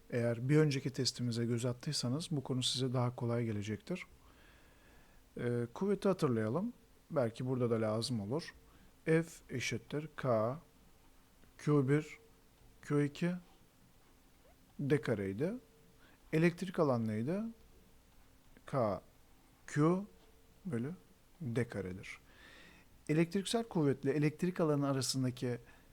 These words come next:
e, ilişki nedir? F eşittir Q çarpı E'dir. Elektrik alanın birimi nedir? Birimi Newton bölü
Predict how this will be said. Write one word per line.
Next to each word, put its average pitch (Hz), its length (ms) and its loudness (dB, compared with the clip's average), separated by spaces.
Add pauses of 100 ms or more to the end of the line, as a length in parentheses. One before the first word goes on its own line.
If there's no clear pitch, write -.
(160)
e, 117 480 -2
ilişki 151 400 -2
nedir? 127 400 -2 (960)
F 110 200 -6 (220)
eşittir 117 600 -8 (200)
Q 156 300 0
çarpı 110 420 -2
E'dir. 95 520 -8 (760)
Elektrik 170 480 0
alanın 131 440 2
birimi 151 300 2
nedir? 175 400 0 (380)
Birimi 131 520 0 (720)
Newton 120 540 0
bölü 135 300 -2